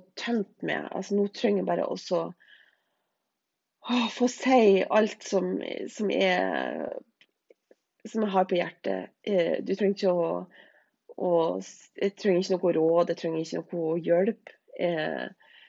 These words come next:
jeg har bare sånn bruk for at du hører på meg, og at du kan, ja, lytte til det jeg har å si. Eh, for at det er jo det alle vi mennesker har bruk for. Det er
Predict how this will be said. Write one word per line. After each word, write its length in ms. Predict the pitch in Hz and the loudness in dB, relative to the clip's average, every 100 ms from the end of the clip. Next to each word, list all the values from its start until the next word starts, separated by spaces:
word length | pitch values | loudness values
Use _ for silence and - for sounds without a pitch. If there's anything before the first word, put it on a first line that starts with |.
| _ - | _ -4
jeg 120 | 214 | 0
har 180 | 202 190 | 2 4
bare 160 | 185 180 | 4 2
sånn 300 | - 190 180 | -2 -2 0
bruk 260 | 185 180 | -2 -2
for 160 | - 170 - | 0 0 0
at 180 | 190 _ | -6 _
du 240 | 165 180 180 - | -6 -4 -4 2
hører 260 | 170 170 180 | 4 4 2
på 160 | 180 | -2
meg, 320 | 180 165 175 | -4 -2 -4
og 400 | - - - 90 - | -4 -4 -4 -4 -6
at 160 | - - _ | -10 -10 _
du 240 | - 175 170 - | -6 -4 -4 -6
kan, 240 | 175 170 170 - - _ _ _ _ _ _ _ _ _ _ _ _ _ _ _ _ _ _ _ _ _ - | -6 -6 -8 -12 -18 _ _ _ _ _ _ _ _ _ _ _ _ _ _ _ _ _ _ _ _ _ -2
ja, 220 | 185 170 180 175 _ _ _ _ _ _ | 0 0 -4 -12 _ _ _ _ _ _
lytte 460 | 190 185 - - - | -4 -4 -4 -12 -10
til 220 | - 180 175 | 0 0 0
det 140 | 180 175 | -2 -2
jeg 100 | 180 | -2
har 180 | 175 165 | -4 -4
å 60 | 170 | -4
si. 240 | - 175 90 175 175 _ _ _ _ _ _ _ - | -8 -4 -4 -6 -12 _ _ _ _ _ _ _ -12
Eh, 800 | 180 165 165 - - - - 208 - _ _ | -8 -6 -8 -10 -12 -14 -16 -20 -20 _ _
for 120 | - 190 | 2 6
at 80 | |
det 60 | 208 | 8
er 60 | 202 | 8
jo 80 | |
det 140 | 196 226 - - | 6 4 4 4
alle 240 | 220 220 202 | 4 2 2
vi 100 | 220 | 2
mennesker 480 | 202 196 214 - 214 | 2 0 0 -4 -6
har 140 | 214 185 | -4 -2
bruk 300 | 196 220 - | -2 -2 -2
for. 220 | 208 208 202 _ _ - _ - | -2 -2 -6 _ _ -20 _ -4
Det 80 | |
er 80 | 202 | -4